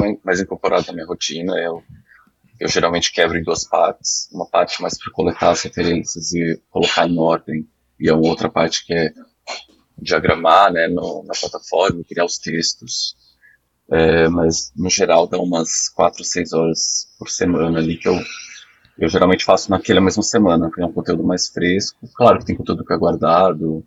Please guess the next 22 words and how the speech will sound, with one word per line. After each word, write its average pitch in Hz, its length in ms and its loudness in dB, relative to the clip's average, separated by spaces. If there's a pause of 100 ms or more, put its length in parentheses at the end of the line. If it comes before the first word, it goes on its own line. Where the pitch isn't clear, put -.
e 82 60 -10
tudo 80 220 -10
bem, 80 400 -2 (800)
é, 80 200 0
trabalhar - 360 4
com 87 100 -14
tendências, 87 380 0
às 87 60 -8
vezes 85 120 -6
eu 85 60 -8
fico, - 200 -8
"Ah, 90 160 0
por - 100 -18
que 90 100 -10
que - 60 -16
eu 90 40 -6
vou 90 60 -6
compartilhar 85 480 -4
isso - 200 -6
que - 80 -6
é 87 40 -2
velho?" 82 640 0